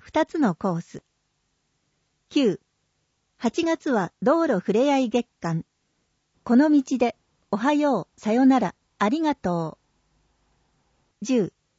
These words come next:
福祉の仕事、相談、面接会、九月十五日、金曜。無資格未経験者歓迎。三十法人が出展、介護、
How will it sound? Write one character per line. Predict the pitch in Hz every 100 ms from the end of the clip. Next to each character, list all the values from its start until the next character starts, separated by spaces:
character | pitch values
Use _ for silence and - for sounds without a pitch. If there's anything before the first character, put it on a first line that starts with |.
| _ _ _ _ _
福 | _ -
祉 | 403 294
の | 185
仕 | - 175
事、 | 190 - 180 _ _ -
相 | 277 302 277
談、 | 262 240 -
面 | 214 277
接 | - 302 -
会、 | - 160 - _ _ -
九 | 370
月 | 370 -
十 | 220 294 277
五 | 226
日、 | 185 - 170 - _
金 | - 233 233
曜。 | 226 175 151 _ _ _ _ _ _ _ _ -
無 | 226
資 | -
格 | - 339 - 170
未 | 202 226
経 | 330 339 -
験 | 339 339
者 | - 165
歓 | - 214 208
迎。 | 202 196 175 - _ _ _ _ _ _
三 | - 269 330
十 | 330 349 339
法 | 370 359
人 | 330 233 165
が | 160
出 | - 180 - -
展、 | 208 190 - _ _
介 | - 330 330
護、 | 254 180